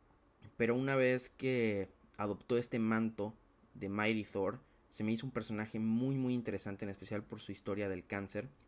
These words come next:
Estoy muy interesado de ver cómo van a adaptar todo esto,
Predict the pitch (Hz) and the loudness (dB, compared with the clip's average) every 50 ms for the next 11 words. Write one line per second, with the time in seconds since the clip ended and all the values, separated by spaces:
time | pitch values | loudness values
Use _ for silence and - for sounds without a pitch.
0 | - - - - - - - - - _ _ - - 113 - - 143 147 151 151 | -20 -20 -20 -20 -20 -20 -20 -20 -20 _ _ -12 -10 -8 -2 2 2 4 4 4
1 | 147 160 170 175 175 156 147 131 110 110 - 123 123 123 117 107 104 110 117 123 | 4 4 4 4 2 2 2 2 2 2 2 2 2 4 4 4 4 2 0 -2
2 | - - - - - - - _ _ _ - - 123 131 135 127 127 123 127 131 | -6 -14 -20 -20 -20 -20 -20 _ _ _ -2 0 0 2 2 2 2 0 0 2
3 | 131 123 107 95 - - - 101 98 - - - 117 110 107 104 101 101 - - | 0 0 0 -2 -2 -2 -2 -2 -2 -2 -2 -2 0 2 2 2 0 -2 -6 -6
4 | - 104 104 - | -4 -4 -4 -4